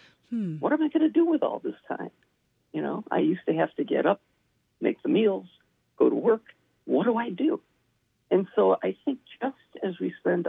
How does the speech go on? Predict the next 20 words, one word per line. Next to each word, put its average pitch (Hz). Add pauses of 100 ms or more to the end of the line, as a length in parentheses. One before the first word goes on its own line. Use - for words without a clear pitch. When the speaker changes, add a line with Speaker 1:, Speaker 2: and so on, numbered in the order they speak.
Speaker 2:
a -
lot 160
of 165 (160)
time 143 (440)
thinking -
about 156
our 143
financial 160
security - (680)
in 147
retirement, - (320)
we 349
need 330
to 285
think 196
about 185
what -
we're 226
gonna 247
do, 311